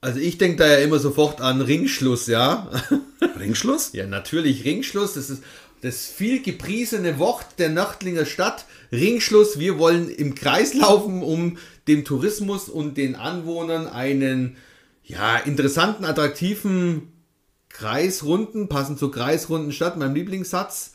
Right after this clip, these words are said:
Speaker 1: Weihnachtsmarkt zu bieten.
Speaker 2: Okay. Wenn ich es gedanklich durchgehe,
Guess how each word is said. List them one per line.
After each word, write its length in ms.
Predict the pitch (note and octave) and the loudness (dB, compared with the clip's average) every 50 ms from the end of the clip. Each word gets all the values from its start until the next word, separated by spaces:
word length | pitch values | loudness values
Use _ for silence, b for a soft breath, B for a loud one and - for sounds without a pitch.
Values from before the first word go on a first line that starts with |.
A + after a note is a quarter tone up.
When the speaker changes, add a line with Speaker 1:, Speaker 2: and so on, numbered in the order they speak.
| b b b b b b b _ _ - | b b b b b b b _ _ -8
Speaker 1:
Weihnachtsmarkt 640 | - C3+ F3 A3+ A#3 G#3 - - B2+ A2+ G#2 G#2 | -6 -6 -4 -2 -4 -4 -6 -6 -8 -8 -8 -10
zu 80 | - - | -14 -18
bieten. 220 | - - - F#2+ - _ _ _ _ _ _ _ _ _ _ _ _ _ _ - | -16 -16 -18 -18 -20 _ _ _ _ _ _ _ _ _ _ _ _ _ _ -8
Speaker 2:
Okay. 520 | F#2+ F#2+ F2+ - - F#2 F2 A2 C3+ C#3+ C#3 b b b b b b b | -6 -6 -6 -6 -8 -6 -4 -4 -6 -8 -12 b b b b b b b
Wenn 80 | - G2+ | -2 0
ich 80 | B2+ B2+ | 0 0
es 80 | C3 | 0
gedanklich 540 | - A#2+ - A#2+ B2 D#3 D#3 C#3+ C#3+ C3 - | 0 -2 2 2 4 4 4 4 2 2 2
durchgehe, 540 | C3+ D3 E3+ E3+ E3+ - E3 E3+ E3+ D#3+ | 2 2 2 2 0 2 2 2 2 2